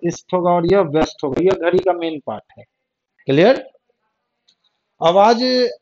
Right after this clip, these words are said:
अनामिका जी, देखिए, आवाज सिर्फ आपको नहीं आ रही है, बाकी सारे बच्चे जो हैं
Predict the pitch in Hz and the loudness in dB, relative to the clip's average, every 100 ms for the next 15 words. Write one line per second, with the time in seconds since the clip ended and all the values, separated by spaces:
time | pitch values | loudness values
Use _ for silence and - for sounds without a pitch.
0 | _ - 175 202 202 214 226 220 202 214 | _ -8 -2 0 0 2 2 2 0 0
1 | - 214 202 202 - - 220 233 - 165 | 2 2 4 0 -2 -2 -2 -2 0 2
2 | 165 - 208 208 208 214 208 208 196 185 | 2 0 -2 0 2 2 4 4 4 2
3 | 180 202 202 196 190 190 - 190 180 185 | 0 -2 0 0 2 0 2 2 2 2
4 | 220 302 | 2 -2